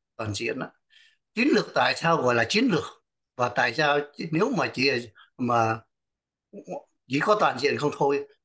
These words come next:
thì nó không thành vấn đề? Và cái vấn đề đó nó đã, à, là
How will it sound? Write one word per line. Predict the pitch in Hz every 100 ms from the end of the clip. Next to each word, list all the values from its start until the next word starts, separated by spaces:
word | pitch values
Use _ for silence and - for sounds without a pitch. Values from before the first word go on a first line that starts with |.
| _
thì | 160 131
nó | 147
không | 156 127
thành | 110
vấn | 139
đề? | 139 101 _ _ _
Và | 123 113
cái | 165
vấn | 185
đề | 139 117
đó | 147
nó | 170 170
đã, | 135 151 165 _ -
à, | 131 123
là | 123 123 123 120